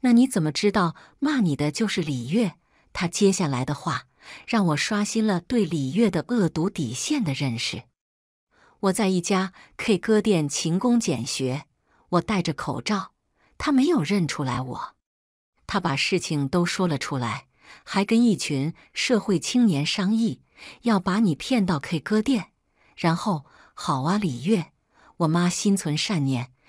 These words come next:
要给你们一条生路，你却急不可耐地要去坐牢。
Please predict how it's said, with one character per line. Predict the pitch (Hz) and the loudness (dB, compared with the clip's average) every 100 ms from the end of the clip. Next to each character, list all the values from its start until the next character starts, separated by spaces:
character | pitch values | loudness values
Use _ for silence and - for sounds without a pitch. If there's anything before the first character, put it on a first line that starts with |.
| - - | -20 -4
要 | 220 | 0
给 | 185 180 | 2 4
你 | 185 | 4
们 | 143 156 | 2 2
一 | 196 | -2
条 | - 143 | -2 -4
生 | 160 - 269 | -2 0 2
路， | 269 247 - _ _ - - - | 2 0 -4 _ _ -20 -10 2
你 | 190 | 2
却 | - 247 | 4 0
急 | 190 - 202 | 0 0 0
不 | - | 2
可 | - - 135 | -2 -2 -2
耐 | 180 180 | 0 0
地 | 165 | 0
要 | 170 | -2
去 | 143 - | -2 -4
坐 | 156 180 127 | -4 -4 -2
牢。 | 117 - - | -4 -6 -10